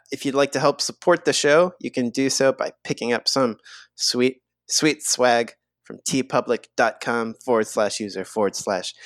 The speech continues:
the Imperial Senate Podcast. And you can also become a patron on our Patreon page, be one of the heroes keeping us alive. Um, and if you haven't had enough, uh,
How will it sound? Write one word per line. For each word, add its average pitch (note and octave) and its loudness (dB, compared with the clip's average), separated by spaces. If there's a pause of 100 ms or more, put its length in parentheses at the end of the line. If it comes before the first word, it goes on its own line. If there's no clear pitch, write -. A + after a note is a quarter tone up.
(220)
the F#2 -4
Imperial F2+ -4
Senate F#2 -6
Podcast. - -6 (600)
And A2 2
you G2+ -4
can G2+ -6
also A#2 2
become G#2 -6
a - -18
patron A2 -2 (100)
on G2+ -2
our F#2+ -4 (240)
Patreon A#2+ 0
page, C#3+ -2 (280)
be A2 0
one A2 0
of G2 -4
the F#2+ -10
heroes A2 2
keeping A2 -4
us A2 -2
alive. G#2 0 (240)
Um, F2+ -4 (640)
and B2+ 0
if B2+ -4
you C3+ -2 (200)
haven't C#3 0
had B2+ 0
enough, B2 -2 (600)
uh, A2 0